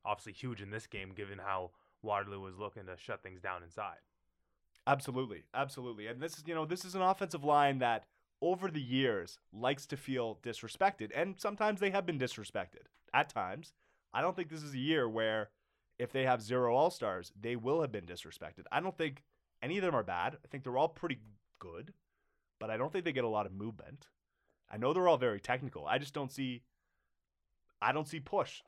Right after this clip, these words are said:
Speaker 2: So that's a problem for that offensive line. Now they get to the right guys and they execute double teams well on the edge. Fantastic. Their tight end group is very good. Villamizar,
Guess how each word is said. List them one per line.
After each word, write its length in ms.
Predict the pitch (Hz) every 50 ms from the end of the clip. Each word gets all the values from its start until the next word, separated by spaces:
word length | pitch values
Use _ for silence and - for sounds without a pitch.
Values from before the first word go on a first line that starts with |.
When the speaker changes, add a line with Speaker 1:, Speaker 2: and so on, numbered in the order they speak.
| _
Speaker 2:
So 440 | - - - 131 127 120 120 120 110 104
that's 200 | 123 123 139 -
a 40 | 165
problem 480 | 135 - 143 151 170 165 135 110 101 98
for 480 | - - 113 113 110 110 110 110 110 _ _ -
that 160 | - 120 120 120
offensive 400 | 117 117 117 127 113 - 113 101
line. 280 | 123 135 135 117 71 60 - _ _ _ _ _ _
Now 160 | - 135 131
they 100 | 127 139
get 220 | 131 120 156 156 156
to 80 | -
the 100 | 160 156
right 200 | 147 147 143 143
guys 460 | 143 131 123 131 135 143 151 143 - -
and 80 | - 117
they 80 | 123 92
execute 360 | 120 127 - - 135 127 110
double 220 | 123 120 120 127
teams 240 | 127 - 135 127 113
well 160 | 117 127 123 123
on 100 | 120 117
the 120 | 113 113
edge. 320 | 120 135 165 170 175 - - _ _ _ _ _ _ _ _ _ _ _
Fantastic. 600 | - 135 135 131 123 123 120 120 117 - 104 -
Their 120 | - - 147
tight 240 | 143 - 175 160 151
end 160 | 151 160 160
group 300 | 147 180 196 196 - _ _
is 140 | - 135 127
very 280 | 117 117 131 135 127 117
good. 280 | 107 113 92 71 - - _ _ _ _ _ _ _ _ _ _ _ _ _ - 107
Villamizar, 760 | 139 156 151 156 151 139 117 139 135 139 151 175 208 220